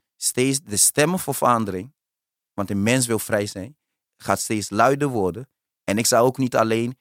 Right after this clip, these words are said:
kijken naar zwarte mensen, of zij het goed hebben, of we, of, of we hun stil kunnen krijgen. Laten we kijken ook naar de Aziatische gemeenschap. Want zij zijn de volgende die gaan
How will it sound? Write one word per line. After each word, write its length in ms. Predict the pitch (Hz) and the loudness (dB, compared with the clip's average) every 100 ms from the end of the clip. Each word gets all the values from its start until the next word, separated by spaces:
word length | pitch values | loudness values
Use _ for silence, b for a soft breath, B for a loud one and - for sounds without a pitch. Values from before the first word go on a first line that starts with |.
| _ | _
kijken 400 | - 110 113 117 | -2 0 0 -2
naar 260 | 110 101 104 | -2 -2 -4
zwarte 440 | - - 120 117 113 | -10 -2 0 0 -2
mensen, 500 | 98 90 92 131 - _ _ _ _ | -4 -6 -10 -14 -18 _ _ _ _
of 120 | 113 | 0
zij 200 | - 151 | 4 4
het 140 | 202 | 2
goed 220 | - 117 - | -2 -10 -10
hebben, 240 | 71 90 | -6 -4
of 100 | 101 | -4
we, 360 | 101 110 117 - | -4 -2 -2 0
of, 200 | 120 117 - _ _ | 0 0 -8 _ _
of 160 | 135 | 2
we 80 | 127 | 4
hun 340 | 123 110 170 196 | 2 2 2 2
stil 280 | - 127 | 2 0
kunnen 240 | 120 107 98 | 0 -4 -4
krijgen. 440 | 98 87 76 _ _ _ _ _ _ | -4 -4 -6 _ _ _ _ _ _
Laten 300 | 120 143 147 | 2 4 0
we 60 | |
kijken 340 | - 135 127 123 | 0 0 2 -2
ook 140 | 120 | -2
naar 340 | 117 113 107 - _ _ | -2 -2 -2 -6 _ _
de 220 | _ 107 98 | _ -4 0
Aziatische 600 | 104 113 127 123 117 - | 2 2 2 0 -2 -4
gemeenschap. 580 | 131 151 190 - - _ _ _ _ _ _ _ _ | -2 -2 0 -2 -6 _ _ _ _ _ _ _ _
Want 200 | 123 127 | -2 2
zij 180 | 139 135 | 2 4
zijn 200 | 135 127 | 2 0
de 80 | |
volgende 520 | 123 156 170 165 120 113 | 0 4 4 4 0 0
die 200 | 113 113 | -2 -4
gaan 280 | 120 110 | -2 -2